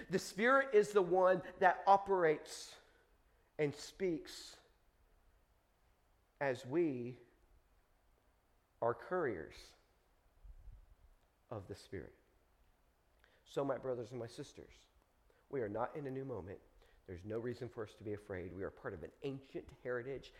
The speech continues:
and a rich legacy. But here's the deal. You and I, we're the new couriers of this legacy.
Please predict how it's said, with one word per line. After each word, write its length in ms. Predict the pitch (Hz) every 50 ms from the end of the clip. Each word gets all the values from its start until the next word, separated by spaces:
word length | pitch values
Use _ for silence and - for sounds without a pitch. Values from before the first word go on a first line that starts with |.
| - - -
and 100 | 98 87
a 20 | 69 95 101 107
rich 260 | 127 156 - - -
legacy. 480 | 131 123 120 117 120 - - 131 123 120 - - - -
But 160 | - 131 - - 110 107 - -
here's 200 | - 151 156 151
the 100 | - -
deal. 300 | 123 123 143 143 120 - - - - -
You 220 | 117 127 139 135
and 100 | 120 117
I, 300 | 113 117 127 156 175 170 - - -
we're 240 | 110 110 127 147 147
the 120 | 110 117 104
new 240 | 104 110 120 131
couriers 560 | 127 - - - 135 123 107 98 90 85 87 -
of 120 | 90 90
this 120 | 90 -
legacy. 400 | - - 73 - - - - -